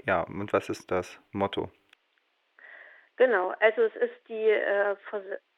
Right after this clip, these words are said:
Speaker 2: ist eigentlich eine Demonstration, die startet sechzehn Uhr dreißig am Alexis-Schumann-Platz,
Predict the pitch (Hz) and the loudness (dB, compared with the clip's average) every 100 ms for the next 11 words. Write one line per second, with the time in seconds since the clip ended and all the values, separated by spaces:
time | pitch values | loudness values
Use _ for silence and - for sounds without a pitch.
0 | - - - 220 226 220 196 220 208 202 | -20 -18 -4 -2 -2 -4 -6 -6 -4 -2
1 | 208 208 208 - - 190 _ 226 262 320 | -2 -2 -4 -8 -10 -10 _ 0 2 2
2 | 311 214 - - 214 226 214 - 220 - | -2 -8 -8 -2 -2 -2 -8 -4 -4 -4
3 | - 226 208 196 185 190 185 226 269 - | -8 -8 -6 -4 -4 0 2 2 0 -8
4 | 269 - 202 - 190 190 - 185 - - | -12 -8 -8 -6 -4 -4 -6 -16 -14 -12
5 | 262 294 285 285 - 269 277 | -6 -4 -4 -6 -6 -4 -4